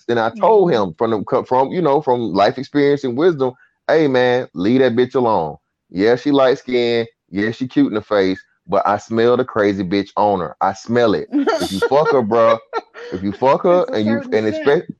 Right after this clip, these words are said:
Speaker 1: I, I, yeah, it is. I, I'm telling you, like, you got, you, it comes down to a science. All you need is one time. All you need is one en-, encounter. And the bitch did exactly what y'all talked about.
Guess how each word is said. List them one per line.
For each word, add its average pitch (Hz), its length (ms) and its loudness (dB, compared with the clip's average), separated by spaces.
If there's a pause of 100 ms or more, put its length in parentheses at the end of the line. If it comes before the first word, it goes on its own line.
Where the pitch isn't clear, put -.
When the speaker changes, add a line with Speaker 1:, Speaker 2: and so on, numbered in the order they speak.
(160)
Speaker 1:
I, 117 140 2 (180)
I, 120 160 4
yeah, 190 300 4
it 180 80 2
is. 226 260 0
I, 160 140 4
I'm 170 180 0
telling 214 220 0
you, 160 60 4
like, 143 200 2
you 160 80 -2
got, 160 220 4
you, 151 220 0
it 143 180 0
comes 151 240 -2
down 147 200 2
to 170 140 0
a 165 40 0
science. 190 360 0
All 143 120 4
you 156 80 0
need 185 140 -2
is 156 60 -4
one 147 220 0
time. 123 460 0
All 110 100 0
you 143 60 -2
need 160 60 2
is 147 60 0
one 127 220 0
en-, 170 140 -2
encounter. 160 560 -2 (960)
And 120 140 -2
the 113 120 2
bitch 147 160 0
did 131 200 4
exactly 110 440 0
what 110 260 -2
y'all 135 200 2
talked 170 260 0
about. 95 300 0